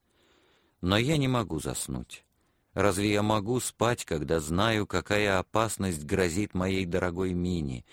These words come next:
раз она едет в эти ужасные места?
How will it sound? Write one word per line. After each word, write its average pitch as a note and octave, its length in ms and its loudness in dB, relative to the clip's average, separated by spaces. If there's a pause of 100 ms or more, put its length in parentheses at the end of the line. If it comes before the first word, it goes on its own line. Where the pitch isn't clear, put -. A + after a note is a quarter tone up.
(180)
раз E2+ 320 -2
она E2 160 0
едет E2+ 460 -2
в - 40 -6
эти D2+ 160 -4
ужасные E2 640 -4
места? - 380 -8